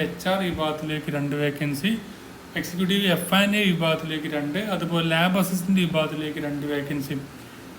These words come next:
എച്ച് ആർ വിഭാഗത്തിലേക്ക് എം ബി എ, അതുപോലെ എം എ ഉള്ളവർക്ക് അപ്ലൈ ചെയ്യാം. എക്സിക്യൂട്ടീവ് വിഭാഗത്തിലേക്ക് സി എ, ഐ സി ഡബ്ല്യു എ ഉണ്ടായിരിക്കും, അതുപോലെ എം എഫ് സി ഉള്ളവർക്കും എം ബി എ ഉള്ളവർക്കും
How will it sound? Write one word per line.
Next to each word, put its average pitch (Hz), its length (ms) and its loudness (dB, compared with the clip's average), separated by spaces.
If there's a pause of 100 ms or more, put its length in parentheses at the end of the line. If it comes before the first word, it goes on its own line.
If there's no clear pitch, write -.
(160)
എച്ച് - 200 0
ആർ 220 140 2
വിഭാഗത്തിലേക്ക് 190 760 2
എം 160 80 2 (140)
ബി 170 100 6 (140)
എ, - 20 2 (140)
അതുപോലെ 156 420 0
എം 151 160 -2
എ 160 100 -2
ഉള്ളവർക്ക് 156 380 -2
അപ്ലൈ 147 320 0
ചെയ്യാം. 170 220 4
എക്സിക്യൂട്ടീവ് 180 580 4
വിഭാഗത്തിലേക്ക് 160 680 -2 (600)
സി 175 160 8 (180)
എ, - 20 10 (300)
ഐ 165 60 4 (100)
സി - 200 -2
ഡബ്ല്യു 156 280 -2 (160)
എ 151 60 4 (100)
ഉണ്ടായിരിക്കും, 151 460 0
അതുപോലെ 156 320 2 (600)
എം 165 60 0 (140)
എഫ് 175 140 -4
സി - 120 -2
ഉള്ളവർക്കും 151 400 0 (200)
എം 156 160 2
ബി 175 100 4
എ - 60 4
ഉള്ളവർക്കും 147 360 0